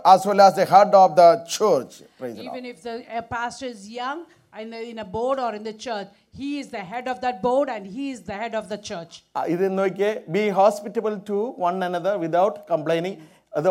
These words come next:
Speaker 1: ഒന്ന് പത്രോസ് നാലിൻ്റെ ഒമ്പതും പത്തും വാക്യമാണ് ഇനി പറഞ്ഞത്.
Speaker 2: I just mentioned the scriptures from First Peter chapter four, verse nine and ten.
Speaker 1: അടുത്ത, അടുത്തത്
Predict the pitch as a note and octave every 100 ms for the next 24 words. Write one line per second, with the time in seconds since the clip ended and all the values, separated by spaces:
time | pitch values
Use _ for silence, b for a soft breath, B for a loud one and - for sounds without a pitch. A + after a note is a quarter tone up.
0 | E3 G3 A#3 G3 E3+ F#3+ G3 E3 E3+ F3+
1 | G3 F3+ E3+ F#3 G3 G3 G3 E3 - F#3
2 | E3+ D#3+ F3+ F3+ G3 D3+ E3 D#3+ F3 F3
3 | F#3 E3+ F#2+ - _ _ _ G#3 A3 A#3+
4 | A#3+ A#3+ A#3+ B3+ D4 C#4 B3 - B3 A#3+
5 | C#4 C4+ A#3+ A3 G#3+ G#3+ B3 B3 B3+ C4+
6 | B3+ C#4+ C#4+ G#3 - G#3+ B3 A#3+ C#4 A#3
7 | A3+ A3 A3+ G#3+ G#3+ G3 G3+ F3 D3 _
8 | _ _ - G#3+ A#3+ - E3 G3+ A#3+ A3+